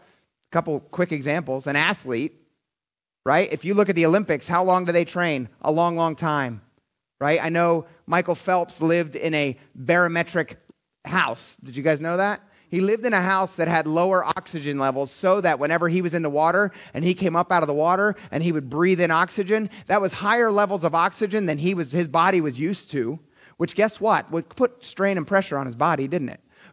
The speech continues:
But it, guess what? Whenever he breathed in oxygen, all the other guys were huffing and puffing, and he's like, "Whoa, this is good." And so he just crushed everybody. <laughs> An athlete will put their body under great stress. Why? So they can endure during the actual event.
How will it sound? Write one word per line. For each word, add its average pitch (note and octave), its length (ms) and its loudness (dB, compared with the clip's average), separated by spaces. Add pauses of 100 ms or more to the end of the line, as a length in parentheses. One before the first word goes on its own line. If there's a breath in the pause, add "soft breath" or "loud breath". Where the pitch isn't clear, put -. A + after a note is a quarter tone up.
But D#3+ 140 4
it, - 140 -2
guess G3+ 220 -2
what? - 340 0
Whenever F3+ 280 0
he D#3+ 160 -2
breathed G#3+ 300 -2
in A3 80 2
oxygen, A3 600 -2 (160 loud breath)
all G3+ 140 2
the F#3 120 2
other A3 120 2
guys D#3 240 2
were C#3+ 80 0
huffing F3+ 240 0
and C#3+ 80 -6
puffing, G3 240 0
and D3 100 -2
he's D#3+ 120 0
like, C#3 120 2
"Whoa, G3 300 2
this F#3+ 180 -2
is A#2+ 200 -8
good." F#3+ 480 2 (1500 soft breath)
And C3 100 -10
so E3 140 0
he E3+ 120 2
just C3+ 180 -10
crushed - 580 0
everybody. C3 640 -2
<laughs> - 2750 -12
An D#3+ 120 0
athlete G3+ 360 2
will D3+ 80 -2
put - 200 -2
their E3+ 80 0
body F3 300 0
under C#3 140 -2
great D#3 280 -2
stress. - 340 -4
Why? D3+ 260 -2
So D#3 140 -4
they E3 120 4
can D#3+ 140 -4
endure D3 320 -2
during B2+ 240 -4
the B2+ 100 -2
actual C3+ 320 -4
event. C3+ 360 -6